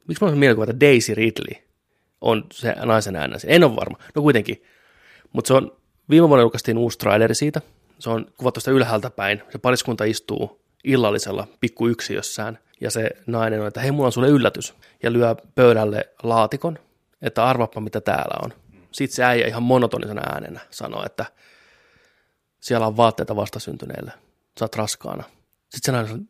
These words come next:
"miten sä voit tietää?" Se, "mä oon nähnyt mainontaa saman hetken, että kohta tulee poliisi tuolta ovesta, se satuttaa meitä. Mä en, en,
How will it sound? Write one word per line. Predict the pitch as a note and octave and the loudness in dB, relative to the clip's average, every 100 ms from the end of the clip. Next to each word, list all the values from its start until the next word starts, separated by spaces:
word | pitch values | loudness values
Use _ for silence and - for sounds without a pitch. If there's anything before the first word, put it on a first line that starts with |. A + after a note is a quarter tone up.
| _ | _
"miten | F3 E3 | -4 -2
sä | A2+ | -2
voit | G#2+ | -4
tietää?" | - - - - | -6 -10 -10 -14
Se, | - | -16
"mä | - - A#2+ - - | -16 -16 -18 -16 -14
oon | - | -12
nähnyt | G#2+ - | -12 -10
mainontaa | A2 G#2+ G#2 - | -10 -8 -10 -12
saman | A2+ - - | -12 -12 -10
hetken, | - | -10
että | A#2 | -4
kohta | C3+ C3+ | -4 -4
tulee | C3 A#2+ | -4 -4
poliisi | - C3+ C#3 - | -4 -2 -2 -2
tuolta | - G#2 | -8 -6
ovesta, | A2+ A#2 - A#2 - _ _ | -4 -4 -6 -12 -14 _ _
se | - | -6
satuttaa | B2 A2+ A2 - A2+ G2+ | -4 -4 -6 -8 -8 -6
meitä. | G2+ G2 G2 G2 _ _ _ _ _ _ _ _ - | -8 -10 -10 -14 _ _ _ _ _ _ _ _ -12
Mä | A2 G#2 | -10 -10
en, | - _ - | -12 _ -4
en, | A#2 | -4